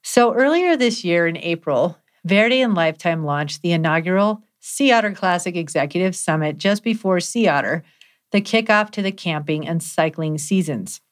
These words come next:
Through our research, we knew our executive guests really wanted to look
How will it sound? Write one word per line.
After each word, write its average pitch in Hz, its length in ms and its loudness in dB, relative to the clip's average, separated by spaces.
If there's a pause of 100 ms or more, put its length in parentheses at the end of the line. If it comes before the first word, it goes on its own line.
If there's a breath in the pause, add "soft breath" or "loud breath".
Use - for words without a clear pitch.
(160)
Through 196 180 2
our 180 120 2
research, 214 560 0 (420 soft breath)
we 262 200 4
knew 208 260 4
our 185 180 2
executive 170 540 0
guests 147 480 -2 (380)
really 202 440 2
wanted 180 320 0
to 190 120 -2
look 165 240 0